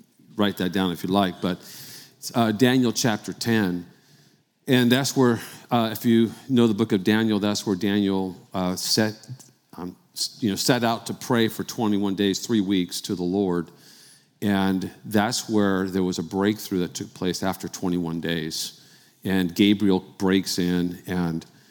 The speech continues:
and begins to speak to, to Daniel regarding a vision that Daniel received. But really, it was a point of, after this twenty-one days, it was a point where heaven met earth.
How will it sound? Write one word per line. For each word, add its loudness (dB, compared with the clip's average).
and 0
begins 2
to -2
speak 0
to, 0
to -6
Daniel 0
regarding 0
a -2
vision 2
that -4
Daniel 0
received. 0
But 2
really, 6
it 6
was 4
a 0
point 0
of, 0
after -2
this -2
twenty-one 0
days, 4
it -2
was -4
a -4
point -4
where -2
heaven -2
met -6
earth. -12